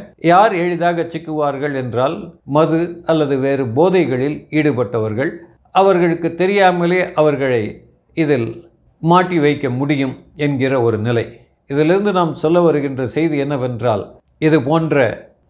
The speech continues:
செயல்கள், அவை சொல்கின்ற விஷயங்களில் எந்த விதமான அடிப்படை ஆதார உண்மையும் இல்லை. மக்கள் ஏமாற்றப்படுகிறார்கள். ஆகவே இது போன்ற நபர்களிடம் நாம் கவனமாக இருக்க வேண்டும் என்பது.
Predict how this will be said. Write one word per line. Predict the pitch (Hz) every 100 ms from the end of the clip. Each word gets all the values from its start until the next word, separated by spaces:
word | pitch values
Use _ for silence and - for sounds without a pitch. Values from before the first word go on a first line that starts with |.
| -
செயல்கள், | - 165 170 170 170 180 - - _ -
அவை | 143 139
சொல்கின்ற | 131 165 170 170 165 147
விஷயங்களில் | 135 147 165 165 139 143 180 208 - -
எந்த | 143 170 175
விதமான | 151 147 135 135 147 196 202
அடிப்படை | 156 139 170 170 147 160 175 175
ஆதார | 135 139 143 139 135
உண்மையும் | 127 143 147 143 151 151 - 120
இல்லை. | 139 147 147 175 170 - - _ _
மக்கள் | 147 156 - 165 160 - -
ஏமாற்றப்படுகிறார்கள். | 147 151 147 - 127 - 113 107 104 95 92 90 - _ _ -
ஆகவே | 135 131 131 180 - - -
இது | 175 165
போன்ற | 170 190 185
நபர்களிடம் | 156 151 165 151 147 175
நாம் | 175 139 123
கவனமாக | 117 143 165 160 139 127
இருக்க | 123 143 160
வேண்டும் | 139 135 127 117
என்பது. | 113 110 117